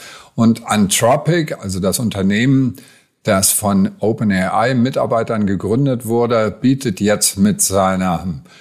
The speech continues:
Sprachmodell Claude, Claude Pro für ebenfalls zwanzig Dollar im Monat an. Was kriegen wir dafür? Fünfmal mehr Abfragen und Hochverkehrszeiten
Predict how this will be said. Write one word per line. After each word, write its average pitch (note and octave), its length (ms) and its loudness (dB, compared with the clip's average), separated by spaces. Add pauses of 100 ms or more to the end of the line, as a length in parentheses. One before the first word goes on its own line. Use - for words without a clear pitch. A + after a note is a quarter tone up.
(100)
Sprachmodell G2 920 0
Claude, C3+ 760 2 (180)
Claude C3+ 540 2
Pro B2+ 420 2
für A2+ 540 0
ebenfalls A2+ 720 2
zwanzig D3 640 -4
Dollar G2+ 500 0
im F#2 160 -4
Monat F2+ 600 -4 (120)
an. F#2 460 0 (400)
Was G2+ 120 -2
kriegen A3+ 240 2
wir A3 80 2
dafür? F#3+ 640 0
Fünfmal G#2+ 520 -2
mehr G#2 400 0 (480)
Abfragen D3 1040 0 (100)
und A2+ 680 0
Hochverkehrszeiten G2+ 2000 0